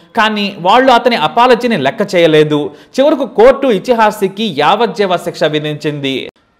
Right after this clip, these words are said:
వాస్తవానికి ఇతిహాసికి మరణశిక్ష విధించాలి, కానీ అంతకుముందు అతనిపై చిన్న కేసు కూడా లేదు. నేర చరిత్ర లేని వారు తీవ్రమైన నేరం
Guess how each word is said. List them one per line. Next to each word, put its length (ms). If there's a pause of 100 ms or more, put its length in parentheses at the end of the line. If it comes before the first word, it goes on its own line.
(140)
వాస్తవానికి 760
ఇతిహాసికి 840
మరణశిక్ష 520
విధించాలి, 760 (160)
కానీ 260
అంతకుముందు 640
అతనిపై 440
చిన్న 280
కేసు 300
కూడా 220
లేదు. 460 (220)
నేర 400
చరిత్ర 200
లేని 260
వారు 380
తీవ్రమైన 520
నేరం 300